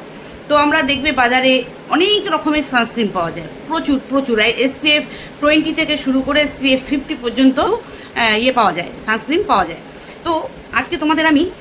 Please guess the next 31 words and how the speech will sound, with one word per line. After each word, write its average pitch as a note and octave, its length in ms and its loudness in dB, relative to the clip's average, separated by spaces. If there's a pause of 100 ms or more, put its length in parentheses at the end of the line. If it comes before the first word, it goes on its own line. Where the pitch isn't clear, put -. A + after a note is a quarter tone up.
(160)
এসপিএফ D4 520 2 (200)
ফিফটি E4+ 460 0 (140)
একটা C4 340 0 (280)
সানস্ক্রিন B3 400 2 (320)
দেখাবো B3 400 0 (100)
ন্যাচারাল A#3+ 380 -2 (120)
ইনগ্রিডিয়েন্টস G3+ 520 0
দিয়ে। - 140 -14 (360)
সেটা C#4 200 2
হলো, C#4+ 160 0 (120)
সেটার C#4+ 240 2
জন্যে E4+ 300 4 (500)
আমাদের C4 320 2
কি F4 120 4
লাগবে? F3+ 300 2 (360)
দেখো, G#3 200 2
বাজারে C4 340 2
কিন্তু D#4 260 2
আমরা, C#4 200 4
আহ, - 520 -2
নানা A#3 260 4
রকম, D4 300 2
আহ, B3+ 200 2
সানস্ক্রিন C4 320 2
দেখি, B3+ 300 0 (160)
দেখবে C4 220 2
ক্যারেটের, D4+ 480 2
আহ, A3 840 2
সানস্ক্রিন B3+ 360 0
পাওয়া F#3+ 220 4
যায়। E3+ 160 -10